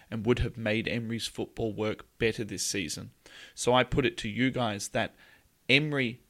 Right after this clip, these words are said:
didn't fuck this team as much as a board,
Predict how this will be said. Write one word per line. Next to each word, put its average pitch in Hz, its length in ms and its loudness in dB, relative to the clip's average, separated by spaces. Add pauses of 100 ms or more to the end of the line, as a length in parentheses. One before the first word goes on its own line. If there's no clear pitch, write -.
(260)
didn't 120 320 -2
fuck - 380 -2
this - 220 -4
team 113 420 -4
as 107 260 -6
much 120 580 -2 (500)
as 113 180 0
a 101 160 -4 (100)
board, 123 500 2